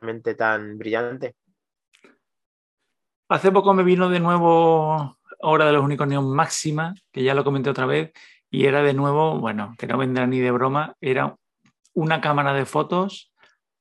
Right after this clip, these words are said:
Speaker 2: de, de Apple. Siempre lo, siempre que esto, que sale el tema de la foto, tanto el macro como el tal, mm, con todo el proceso, con todos los captadores, con todo lo que tiene,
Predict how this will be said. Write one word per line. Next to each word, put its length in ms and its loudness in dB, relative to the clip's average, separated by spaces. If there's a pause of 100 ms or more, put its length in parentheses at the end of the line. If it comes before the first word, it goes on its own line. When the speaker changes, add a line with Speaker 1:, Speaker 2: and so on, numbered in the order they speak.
(320)
Speaker 2:
de, 680 -2
de 120 -4
Apple. 300 -4
Siempre 340 -2
lo, 380 0
siempre 300 -2
que 80 2
esto, 380 -2
que 140 -4
sale 240 0
el 140 -2
tema 200 -2
de 100 0
la 100 0
foto, 280 -2
tanto 280 -4
el 80 0
macro 440 0
como 200 -4
el 140 -2
tal, 260 -2 (640)
mm, 420 -4 (420)
con 280 0
todo 160 4
el 120 4
proceso, 800 0
con 220 -2
todos 140 2
los 60 -4
captadores, 560 -2
con 140 -4
todo 140 0
lo 80 2
que 100 0
tiene, 400 -4